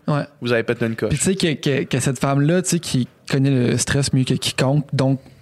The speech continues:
Speaker 1: comment le gérer, tu sais, puis elle, elle a tous les trucs, puis elle les applique. Que elle pète une coche à son fils parce que
Speaker 2: Le beau
Speaker 1: <laughs>
Speaker 2: Scrabble, là.
Speaker 1: parce qu'elle se fait battre au Scrabble, je trouve ça malade, tu sais.
Speaker 2: Ouais.
Speaker 1: Fait que je, c'est, c'est vraiment, finalement, euh,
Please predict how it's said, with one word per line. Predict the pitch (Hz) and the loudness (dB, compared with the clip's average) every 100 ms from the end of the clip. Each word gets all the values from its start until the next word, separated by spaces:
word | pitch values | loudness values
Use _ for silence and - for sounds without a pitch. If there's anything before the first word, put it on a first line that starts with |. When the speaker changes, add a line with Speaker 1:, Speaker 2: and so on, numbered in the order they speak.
| - | -6
Speaker 1:
comment | - 131 127 | 0 2 2
le | |
gérer, | 127 123 117 131 147 | 2 2 2 2 0
tu | - | -2
sais, | 143 | -2
puis | 120 | 0
elle, | 113 - | 0 0
elle | 139 | 0
a | 131 | 0
tous | - | 0
les | 131 | 0
trucs, | - 151 | 0 0
puis | 127 | 2
elle | 117 | 2
les | 113 | 2
applique. | 110 135 175 - - - - - - - - - | 2 2 2 -4 -16 -18 -18 -18 -20 -20 -18 -4
Que | 135 - | -2 0
elle | 160 175 185 - | 2 2 2 0
pète | 131 | -2
une | 135 | -2
coche | 117 165 147 | 0 0 0
à | |
son | - 123 | 0 -2
fils | - 160 - | 0 -2 0
parce | 135 - | -4 -2
que | 135 | 0
Speaker 2:
Le | 123 127 185 120 120 | 2 2 2 2 2
beau | 127 | 2
Speaker 1:
<laughs> | |
Speaker 2:
Scrabble, | - - 113 113 | 0 0 0 0
là. | 127 147 | 0 0
Speaker 1:
parce | 151 - | -2 -2
qu'elle | - 156 | -2 0
se | 147 | 0
fait | 156 151 | 0 0
battre | 175 180 | 0 0
au | 143 | -2
Scrabble, | - 127 131 147 175 190 185 - _ - | -2 0 0 2 2 0 -4 -16 _ -14
je | - | -8
trouve | - 127 | -2 0
ça | 143 | 2
malade, | 139 143 151 156 127 | 2 2 2 0 -2
tu | |
sais. | 156 | 0
Speaker 2:
Ouais. | 117 | 0
Speaker 1:
Fait | 135 | 0
que | - | -2
je, | 175 151 | -2 -2
c'est, | - 143 135 | -2 -2 -2
c'est | - 143 | -2 0
vraiment, | 131 135 135 139 165 185 | 0 0 2 2 2 0
finalement, | - 143 117 123 143 156 - - - - - - | 0 0 2 2 2 -2 -6 -20 -20 -20 -6 -2
euh, | 120 110 107 107 | 0 2 2 0